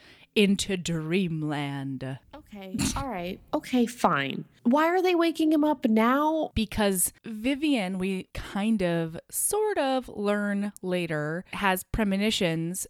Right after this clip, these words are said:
Speaker 1: very akin to that sister in Twilight.
Speaker 2: That's it? She had a premonition that he ought to wake up today?
Speaker 1: Yeah, because
Speaker 2: I,
Speaker 1: the
Speaker 2: I
Speaker 1: hunters are
Speaker 2: honestly missed it.
Speaker 1: strong.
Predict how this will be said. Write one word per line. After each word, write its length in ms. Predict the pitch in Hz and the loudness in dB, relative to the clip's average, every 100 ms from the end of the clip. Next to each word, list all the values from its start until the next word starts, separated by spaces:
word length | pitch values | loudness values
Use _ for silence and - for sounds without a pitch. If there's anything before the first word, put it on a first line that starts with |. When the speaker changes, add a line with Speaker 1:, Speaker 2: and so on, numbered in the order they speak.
| - | -10
Speaker 1:
very 460 | 175 185 190 185 | -2 0 2 0
akin 540 | 185 - - 185 180 175 | -2 -6 -2 0 0 0
to 600 | - 196 185 175 170 180 | 0 0 2 0 -2 -4
that 560 | 180 170 175 175 170 - - | -10 -6 0 4 2 0 -6
sister 580 | - - 175 - 185 175 | -4 -2 -2 0 0 2
in 300 | 165 165 165 | 2 0 -2
Twilight. 480 | - 165 170 143 - - | -2 -2 -2 -6 -6 -2
Speaker 2:
That's 460 | 220 202 202 240 | 0 4 4 4
it? 320 | 247 277 277 | 2 2 0
She 100 | 208 | 2
had 100 | 233 208 | 4 4
a 20 | |
premonition 680 | - 214 208 202 214 240 226 | 2 2 4 2 4 2 4
that 100 | 190 | 4
he 80 | 185 | 4
ought 140 | 190 | 4
to 60 | 185 | 4
wake 220 | 185 185 | 2 2
up 160 | 196 | -2
today? 200 | - 233 | 0 2
Speaker 1:
Yeah, 60 | 214 | 4
because 220 | 208 190 | 6 6
Speaker 2:
I, 20 | |
Speaker 1:
the 60 | 196 | 6
Speaker 2:
I 40 | |
Speaker 1:
hunters 440 | 185 - 165 185 170 | 6 8 8 6 6
are 40 | |
Speaker 2:
honestly 140 | 151 143 | 4 4
missed 80 | - | 4
it. 40 | |
Speaker 1:
strong. 520 | 170 165 156 139 135 | 6 6 6 2 -4